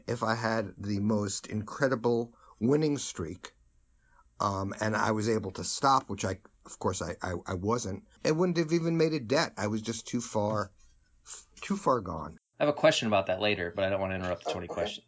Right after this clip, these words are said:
Speaker 1: Especially
Speaker 3: Yeah.
Speaker 1: because it was, you know, my, my last years of gambling was not about the money. It was about just numbing myself from the stress.
Speaker 2: Yeah.
Speaker 1: Yeah. Did gambling cause a decrease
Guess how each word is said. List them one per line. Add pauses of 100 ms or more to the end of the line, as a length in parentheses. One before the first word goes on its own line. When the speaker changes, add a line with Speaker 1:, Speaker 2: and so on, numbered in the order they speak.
Speaker 1:
Especially
Speaker 3:
Yeah.
Speaker 1:
because
it
was, (200)
you
know, (120)
my,
my
last
years
of
gambling
was
not
about
the
money. (280)
It
was
about
just
numbing
myself
from
the
stress. (280)
Speaker 2:
Yeah.
Speaker 1:
Yeah. (500)
Did
gambling (420)
cause
a
decrease